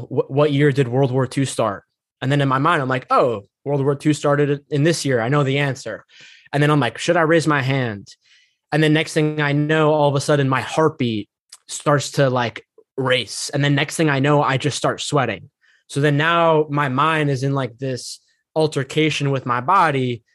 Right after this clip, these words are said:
where I'm like, "I wanna do this," but then my body's like, "No, no, no, no, no." Like, literally, n-, like, literally, la-, like, no matter what you do, do not raise your hand, do not talk.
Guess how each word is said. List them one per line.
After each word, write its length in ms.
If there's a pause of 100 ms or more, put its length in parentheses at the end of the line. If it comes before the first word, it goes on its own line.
(260)
where 120
I'm 100
like, 140
"I 80
wanna 240
do 180
this," 240
but 140
then 100
my 100
body's 280
like, 140
"No, 60
no, 120
no, 100
no, 100
no." 160
Like, 160
literally, 560
n-, 120
like, 160 (380)
literally, 360
la-, 380
like, 200
no 280
matter 240
what 320
you 60
do, 360
do 100
not 220
raise 240
your 100
hand, 300
do 100
not 220
talk. 440